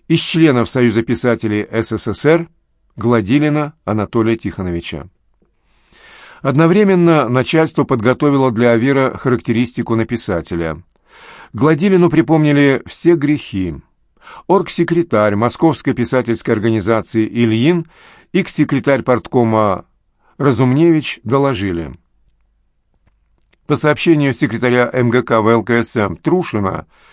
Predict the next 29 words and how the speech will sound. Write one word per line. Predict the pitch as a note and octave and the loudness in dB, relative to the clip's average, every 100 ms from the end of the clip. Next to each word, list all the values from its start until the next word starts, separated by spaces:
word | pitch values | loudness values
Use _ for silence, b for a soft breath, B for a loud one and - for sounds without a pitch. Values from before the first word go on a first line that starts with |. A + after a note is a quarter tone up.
| b b b b b - | b b b b b -2
направленного | D3 E3 E3 D#3 C#3 C3+ B2+ | -2 2 2 4 4 4 4
пятого | B2+ A#2+ A2+ A2+ | 2 2 2 2
марта | A2+ G#2+ - G#2 G2+ | 2 0 0 0 0
тысяча | F2+ - - G#2+ A#2 | 0 -4 -4 -4 -4
девятьсот | G2 A2+ A#2 C3 A#2 | 0 0 0 -2 -2
шестьдесят | A2+ F#2 G#2 - A2+ | -2 -4 -4 -2 -4
шестого | - A2+ - A#2 A2+ B2 | -2 -8 -2 0 2 0
года | G#2+ B2+ G#2+ F#2+ E2+ - B B B | 0 0 2 0 -4 -12 B B B
на | A2+ C3 | 0 2
имя | C3+ B2 | 2 0
первого | - C#3 C3+ B2 A#2 | 0 0 2 2 2
секретаря | - G2 A2+ A#2 A2+ G#2 - | -2 -4 0 2 2 0 -4
М | B2 A#2 | -4 0
Г | A#2+ | 0
К | A#2 A#2 | 0 -2
К | A2+ | -2
П | F#2+ A2 A2 | -2 -2 -2
С | - | 0
С, | E3+ E3+ - - _ _ _ _ B B B B | -2 -2 -10 -18 _ _ _ _ B B B B
Гладилин | A#2 D3 C#3 G3 F3+ | 0 2 2 2 4
был | D#3+ D#3+ | 4 2
задержан | B2 C3+ D3 D3 C#3 C3+ | 2 0 0 0 0 0
на | B2+ | 0
Красной | C3 C3 - C3+ | 0 0 0 -4
площади | A#2+ D3 C#3 - G#2+ F2 F#2 | -2 -2 0 -2 -6 -6 -6
в | |
составе | - A#2 - A#2+ A#2 | -4 -4 0 2 2
группы | A2+ A#2+ A#2 | 2 0 0
литераторов, | G#2+ A#2 A2+ B2+ D3 D#3+ | -2 0 0 0 -2 -2